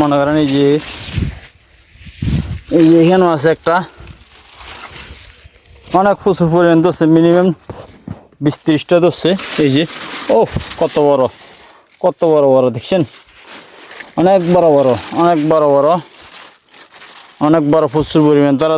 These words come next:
ধরছে, তার কোনো শেষ নাই। এই যে এই একসাথে এখানে মনে করেন একসাথে এখানে চারটা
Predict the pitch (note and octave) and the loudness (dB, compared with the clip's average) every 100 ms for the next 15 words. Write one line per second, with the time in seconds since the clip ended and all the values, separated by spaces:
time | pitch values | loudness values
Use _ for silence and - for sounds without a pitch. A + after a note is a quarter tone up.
0 | D#3 D3 - E3+ E3+ _ C#3 C3+ - C#3+ | -2 -4 -4 -4 -4 _ -6 -4 -2 -2
1 | D3 E3 - C#3+ D3 D3+ C3 D#3+ E3+ - | -2 -4 -4 -2 0 0 0 -2 -4 -14
2 | - _ _ - - - C3+ C#3+ - D#3+ | -20 _ _ -20 -10 -2 2 2 0 -4
3 | D3 D#3 C#3+ D3 D#3+ D#3 D3 C3+ C#3+ D#3+ | -2 2 2 2 2 0 0 0 0 -2
4 | E3 _ _ _ - - _ _ _ _ | -4 _ _ _ -20 -20 _ _ _ _
5 | - - _ _ - - - - - C#3 | -20 -20 _ _ -20 -18 -18 -14 -4 -4
6 | - D3+ C#3+ D#3 D3+ D#3+ D#3 C#3+ E3 | -2 -2 2 2 2 0 -2 -4 -2